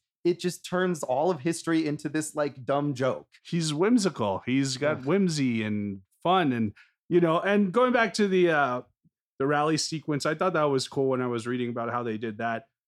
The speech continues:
Speaker 2: They had fifteen hundred extras and they just kept moving them around from place to place. And then he, um, what he did was make it look like hundreds of thousand ex-,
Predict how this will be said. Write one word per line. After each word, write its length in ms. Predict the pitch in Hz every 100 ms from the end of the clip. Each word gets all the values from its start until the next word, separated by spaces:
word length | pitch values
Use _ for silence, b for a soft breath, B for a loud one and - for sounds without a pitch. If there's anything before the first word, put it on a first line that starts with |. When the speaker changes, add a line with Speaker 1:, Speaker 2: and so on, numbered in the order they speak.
| -
Speaker 2:
They 60 |
had 140 | 135 123
fifteen 380 | - 156 - 151
hundred 280 | 151 143
extras 520 | 127 123 - 127 123 117
and 100 | 117
they 60 |
just 240 | 110 123 -
kept 140 | 117
moving 300 | 113 120 120
them 200 | 117 113
around 300 | 110 110 113
from 180 | 113 107 -
place 300 | 110 107 - _ _ _ -
to 80 | 110
place. 420 | - 151 143 -
And 120 | 131
then 200 | 131 127
he, 540 | 123 131 127 113 110 107 _ _ _ _
um, 400 | 117 110 104 104
what 180 | 110 127
he 60 | 113 101
did 220 | 127 147
was 220 | 113 104
make 160 | 110 113
it 80 | 110
look 180 | 110 104
like 140 | 95
hundreds 400 | - 120 110 104
of 80 | 92
thousand 380 | 101 104 101 98
ex-, 180 | 98